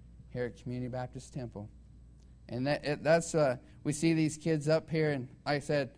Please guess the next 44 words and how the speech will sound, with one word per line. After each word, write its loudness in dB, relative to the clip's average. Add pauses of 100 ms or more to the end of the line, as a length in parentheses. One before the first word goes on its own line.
(480)
I 2
can't 2
wait 2
to -6
see -4
down 0
the -4
road 0
what -6
some -8
of -6
these -8
kids -6
are -10
gonna -6
be -8
doing. -6 (800)
And, -6
uh, -2 (200)
you -6
know, 2
I 4 (320)
see 0
myself 2 (840)
ten, -4
fifteen -6
years -2
ago, -2
you -6
know, -6 (300)
thinking, -6 (640)
and -10
I -2
was -6
the -10
little -4
guy -4
just -12
running -6
around. -6 (800)
Never 2
would 4
have -2
thought 4